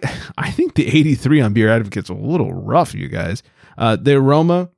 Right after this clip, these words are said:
it's very tropical, a little pineapple up there. And what's weird is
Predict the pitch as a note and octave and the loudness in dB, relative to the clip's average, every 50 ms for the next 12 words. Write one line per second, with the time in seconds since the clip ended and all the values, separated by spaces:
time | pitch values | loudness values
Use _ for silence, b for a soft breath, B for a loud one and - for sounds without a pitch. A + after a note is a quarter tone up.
0 | _ _ _ _ _ - A#2 G#2+ G#2 D3+ C#3 C#3 B2 - - C3 A#2+ A#2 B2+ - | _ _ _ _ _ -14 -8 -2 2 2 4 4 2 2 0 0 2 2 0 0
1 | C#3+ C3 - C#3 C3+ D3 D#3 C#3+ B2+ C3 A#2+ - - - - A#2+ B2+ C3 C3+ C3+ | -2 -2 0 0 0 0 -4 -4 -2 -2 -2 -2 -4 -4 -2 0 2 2 4 4
2 | C3+ C3+ C3 C3 B2+ C3 C3+ C3 C3 - C3 C3 C3 C3 C3+ C3+ C3+ C3+ - _ | 2 2 0 0 2 2 2 2 2 0 2 4 4 4 4 2 2 -2 -4 _
3 | - C3 C3 B2 - _ _ _ _ _ - C3 D3 C3+ - A#2 C#3 D#3+ F#3 F3 | -2 0 0 0 -2 _ _ _ _ _ -2 -2 0 0 2 2 4 4 4 4
4 | C#3+ B2 A#2 | 4 2 0